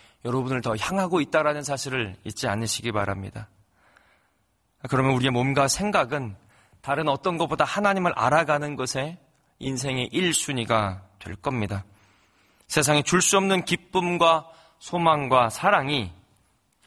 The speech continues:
이 하나님 말씀에 무한히 담겨 있잖아요.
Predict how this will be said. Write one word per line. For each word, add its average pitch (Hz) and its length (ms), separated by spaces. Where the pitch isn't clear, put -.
이 117 140
하나님 185 520
말씀에 127 600
무한히 143 460
담겨 117 300
있잖아요. 110 460